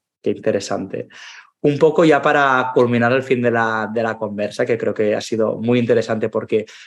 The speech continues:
¿no? nos has aportado desde el punto de vista de Nestlé, pero también desde la parte tuya personal, un poco, pues, lo que habéis hecho, lo que se está haciendo y un poco ver un poco hacia dónde, hacia dónde podemos ir. Pero ya un poco entrando en esta, en esta part-, en esta parte final de la conversa,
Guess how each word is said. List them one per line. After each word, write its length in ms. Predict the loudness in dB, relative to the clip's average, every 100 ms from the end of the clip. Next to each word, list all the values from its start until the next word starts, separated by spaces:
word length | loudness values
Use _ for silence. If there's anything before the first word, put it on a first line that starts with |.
| _
¿no? 160 | -4 -2
nos 160 | -2 -2
has 80 |
aportado 460 | -2 0 0 2 2
desde 180 | 2 0
el 80 | -2
punto 240 | -2 0
de 60 | 2
vista 240 | 0 -2
de 80 | -4
Nestlé, 320 | -4 -2 -2
pero 120 | -2
también 280 | -4 -2 -2
desde 180 | -2 -2
la 140 | -2
parte 260 | -4 -4 -4
tuya 400 | 0 0 0 -4 -4
personal, 640 | -2 -2 -6 -4 -4 -4 -8 -16 -6
un 140 | -4 0
poco, 260 | 0 -2
pues, 220 | -4 -2
lo 120 | 0 2
que 140 | 0
habéis 320 | 2 0 2
hecho, 300 | 0 0 0
lo 100 | 0
que 80 | -2
se 80 | -8
está 160 | -6
haciendo 540 | -4 2 2 2 0 0
y 80 | 0
un 100 | -2
poco 220 | 0 2
ver 120 | 2
un 80 | 2
poco 220 | -2 -2
hacia 180 | -4 -4
dónde, 360 | -2 0 -2 -4 -18 -8
hacia 240 | -6 0
dónde 200 | 0 2
podemos 440 | 2 2 0 -2 -2
ir. 160 | -4 -6 _ 0
Pero 140 | 4
ya 80 | 4
un 160 | 2 2
poco 200 | 2 2
entrando 380 | 2 0 2
en 140 | 2 2
esta, 440 | -2 0 0 0 0
en 100 | -2
esta 240 | -4 -4
part-, 240 | -4 -4 -4
en 160 | -2 -2
esta 180 | -2
parte 240 | -2 -2 -2
final 240 | -2 -2
de 80 | 0
la 120 | 0
conversa, 600 | 0 0 -2 -2 -4 -4